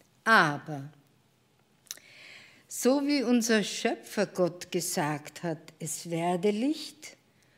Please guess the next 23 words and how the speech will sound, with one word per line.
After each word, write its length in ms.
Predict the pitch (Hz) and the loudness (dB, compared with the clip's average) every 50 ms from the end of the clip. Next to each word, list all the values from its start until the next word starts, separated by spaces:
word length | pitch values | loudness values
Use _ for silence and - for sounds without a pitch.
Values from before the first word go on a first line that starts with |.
| _ _ _ _ | _ _ _ _
und 180 | - 196 175 160 | -4 -2 0 0
es 280 | 175 165 - - 160 156 | 0 -2 -2 -4 -2 -2
ward 440 | 160 165 175 185 202 208 202 - | 0 0 2 2 0 0 -2 -6
Licht, 640 | 233 233 269 311 320 - - - - - - - - _ _ _ _ _ _ _ _ _ _ _ _ _ _ _ _ _ _ _ _ _ _ _ _ _ _ _ - | -8 -4 -4 -4 -4 -6 -10 -16 -18 -20 -20 -20 -20 _ _ _ _ _ _ _ _ _ _ _ _ _ _ _ _ _ _ _ _ _ _ _ _ _ _ _ -10
so 300 | - - - 196 196 185 | -6 -2 0 0 2 2
hat 300 | 185 190 175 180 - - | 0 0 -2 -2 -4 -6
das 260 | 180 160 - - - | -6 -6 -6 -6 -6
Licht 800 | - 175 175 190 233 269 277 - - - - - - - - - | -6 -6 -4 -2 -2 -2 -2 -4 -8 -16 -16 -18 -20 -16 -8 -6
der 160 | 247 233 220 | -4 -2 0
Welt 500 | 220 208 175 143 139 127 123 - - - - - - _ _ _ _ _ _ _ _ _ _ _ _ _ _ _ _ _ _ _ _ _ _ | 0 0 0 0 -2 -6 -8 -12 -18 -20 -20 -20 -20 _ _ _ _ _ _ _ _ _ _ _ _ _ _ _ _ _ _ _ _ _ _
in 200 | - 196 190 185 | -6 -4 -2 0
unsere 380 | 185 185 185 180 185 190 180 175 | 2 2 2 0 0 -2 -2 -2
Sündennacht 1040 | 165 - - - 202 214 226 226 226 226 214 202 185 165 160 156 - - - - - | -4 -4 -6 -4 -4 -4 -4 -4 -4 -6 -4 -4 -2 -4 -4 -6 -8 -12 -20 -16 -12
hineingeleuchtet. 1200 | - 196 190 180 175 160 143 135 143 135 143 147 139 143 147 143 139 135 - - - - 160 160 _ - - _ _ _ _ _ _ _ _ _ _ _ _ _ _ _ _ _ _ _ _ _ _ _ _ _ _ _ _ _ _ _ - | -8 -6 -4 -4 -2 -4 -4 -6 -6 -8 -10 -12 -10 -10 -10 -12 -12 -14 -16 -18 -20 -20 -20 -20 _ -20 -20 _ _ _ _ _ _ _ _ _ _ _ _ _ _ _ _ _ _ _ _ _ _ _ _ _ _ _ _ _ _ _ -18
Das 240 | - - - - | -14 -12 -10 -8
Licht 420 | - 175 196 226 226 - - - - | -6 -4 -4 -4 -4 -8 -10 -10 -8
der 120 | 226 220 | -6 -4
Welt, 420 | 202 170 151 139 143 151 - - - _ _ - | -4 -4 -4 -4 -6 -10 -16 -20 -20 _ _ -6
der 160 | 143 151 151 | -6 -6 -6
von 240 | - - 160 170 180 | -8 -8 -6 -6 -6
sich 280 | - - - - - | -6 -8 -8 -10 -8
selbst 540 | - - 196 180 175 165 165 - - 165 - | -8 -6 -4 -4 -4 -4 -6 -10 -14 -16 -12
sagt, 520 | - - - 196 156 139 135 139 - - | -10 -6 -2 -2 -2 -2 -4 -8 -12 -18